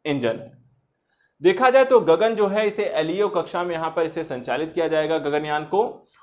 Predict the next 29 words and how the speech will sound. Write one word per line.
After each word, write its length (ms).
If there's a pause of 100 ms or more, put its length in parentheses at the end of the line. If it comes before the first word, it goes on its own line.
(120)
और 380
इसको 240
प्रक्षेपित 580
किसके 240
माध्यम 300
से 120
किया 120
जाएगा? 300
तो 160
जीएसएलवी 640
मार्क 400
थ्री 120
के 140
माध्यम 340
से 160
इसे 180
हम 420 (220)
लॉन्च 360
करेंगे। 360 (560)
तो 60
यहाँ 140
पे 140
ध्यान 220
रखिएगा, 720
एक 180
यहाँ 180
पर 100
देखा 300
जाए 360